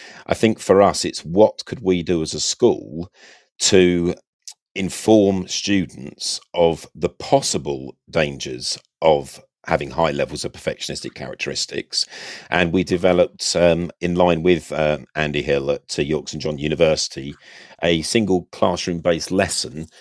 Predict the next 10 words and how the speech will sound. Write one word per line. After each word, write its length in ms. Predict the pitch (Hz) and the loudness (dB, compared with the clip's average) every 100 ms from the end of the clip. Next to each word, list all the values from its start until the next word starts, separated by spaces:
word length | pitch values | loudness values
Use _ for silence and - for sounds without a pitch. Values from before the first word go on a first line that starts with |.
| _ - | _ 0
where 140 | 110 | 2
we 120 | 90 | 2
were 120 | 87 - | 0 2
aiming 480 | 104 98 76 73 82 | 2 2 -2 -6 -8
to 120 | - | -6
improve 500 | 85 85 - 85 80 | -6 -6 -4 -2 -4
student-reported 880 | - - 95 85 87 - 85 85 131 | -8 -4 -4 -2 -8 -4 -4 -4 -6
knowledge 440 | 90 98 85 73 76 | 0 2 2 -4 -8
about 280 | 76 76 | -10 -10
perfectionism 840 | - - 78 - - 65 67 78 | -14 -10 -10 -8 -12 -12 -12 -12